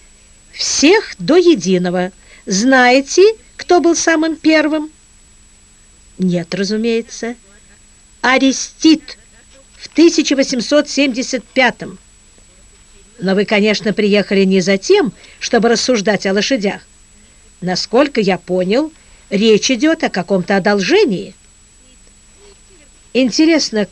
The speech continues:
как она начнёт выкручиваться? Я только сейчас поняла, что у меня будет ребёнок от Оливера,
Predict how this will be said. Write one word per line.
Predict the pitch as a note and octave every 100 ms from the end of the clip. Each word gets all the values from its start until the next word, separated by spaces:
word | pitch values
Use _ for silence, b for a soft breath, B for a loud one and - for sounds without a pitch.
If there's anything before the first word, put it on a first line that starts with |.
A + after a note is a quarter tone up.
| -
как | F4 F4+
она | D#4+ D4+
начнёт | C#4+ C#4 - C#4 C4+
выкручиваться? | C#4 A3 F3 - D3+ - - - - _ _ _ _ _ _ _ _ _ _ _ _
Я | F3 D#3 A3 A3+ G#3+
только | G#3+ G#3+ F#3 G#3
сейчас | - G3+ A3 G#3
поняла, | - G#3+ G#3 G3+ G#3+ A#3
что | - G#3+
у |
меня | G3+ G3
будет | G3 F#3 F#3+
ребёнок | F#3+ E3+ F#3+ F#3+ F#3+
от | A#3 C4+
Оливера, | C4 C#4 D4